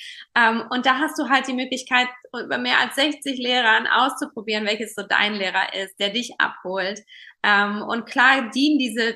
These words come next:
verschiedenen Yoga-Stile als Orientierung. Ähm, und was das Schöne ist, also wir haben diesen ganzen On-Demand-Bereich,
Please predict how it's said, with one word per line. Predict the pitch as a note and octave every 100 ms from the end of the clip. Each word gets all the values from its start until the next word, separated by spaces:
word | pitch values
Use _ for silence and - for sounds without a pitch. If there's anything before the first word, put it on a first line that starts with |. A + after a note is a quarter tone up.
| -
verschiedenen | G#3+ - B3+ A3+
Yoga-Stile | A3+ G#3+ G#3+ - F#3+ F#3+
als | - -
Orientierung. | F#3 F#3 F#3 - E4+ E4 F4 F4+ - _ - - -
Ähm, | A#3 A3 G#3+ G#3+ G#3+ G#3+ -
und | A#3 A3 A3 A3 A3 - _ _ _ _ -
was | A#3 A#3+
das | A#3 -
Schöne | D4+ D#4+ E4+ C4+ B3+
ist, | B3+ - - -
also | A3 A3
wir | A#3 A#3
haben | B3+ B3+
diesen | A#3+ A3
ganzen | A3+ A#3 B3+ -
On-Demand-Bereich, | B3+ C#4 C4+ B3 B3+ C#4 C#4 C#4+ D#4 G#4